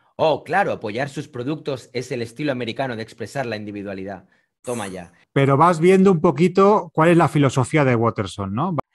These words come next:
Speaker 1: <laughs> "Arrepentíos, pecadores, el fin se acerca, llega la primavera". Y, <laughs> y el Calvin dice, "Son muñecos de nieve que profetizan el apocalipsis".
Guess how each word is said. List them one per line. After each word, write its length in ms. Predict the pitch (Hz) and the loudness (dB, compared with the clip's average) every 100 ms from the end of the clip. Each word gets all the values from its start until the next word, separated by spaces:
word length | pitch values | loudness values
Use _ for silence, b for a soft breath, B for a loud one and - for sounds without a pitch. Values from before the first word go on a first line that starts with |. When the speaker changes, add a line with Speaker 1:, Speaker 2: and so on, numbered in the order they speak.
| - | -20
Speaker 1:
<laughs> 160 | - B B B | -20 B B B
"Arrepentíos, 760 | 120 135 143 143 135 175 160 131 | -6 -4 -2 -2 -4 -2 -2 -2
pecadores, 580 | 143 135 139 156 139 139 | -4 -2 -2 -2 -4 -8
el 100 | 123 | -10
fin 180 | 156 | -10
se 120 | 151 151 | -6 -6
acerca, 440 | 135 156 151 117 | -4 -6 -6 -6
llega 260 | 117 160 160 | -4 -2 -2
la 120 | 143 | -2
primavera". 640 | 143 131 139 123 107 98 _ _ _ _ _ _ _ _ - | -4 -4 -4 -6 -10 -16 _ _ _ _ _ _ _ _ -12
Y, 380 | 131 165 143 123 | -8 -6 -8 -14
<laughs> 140 | - | -6
y 80 | 185 | -2
el 120 | 156 | -2
Calvin 240 | - 139 127 | -2 -4 -4
dice, 320 | 127 127 107 b b b | -6 -8 -10 b b b
"Son 200 | - 151 | -6 -4
muñecos 460 | 170 165 160 165 | -2 -4 -2 -2
de 100 | 147 | -2
nieve 280 | 131 135 151 | -2 -2 -2
que 100 | 151 | -2
profetizan 600 | - 127 127 127 131 156 | -4 -6 -6 -10 -6 -6
el 100 | 135 | -4
apocalipsis". 840 | 117 113 110 117 123 - 107 - | -6 -6 -8 -8 -10 -16 -18 -20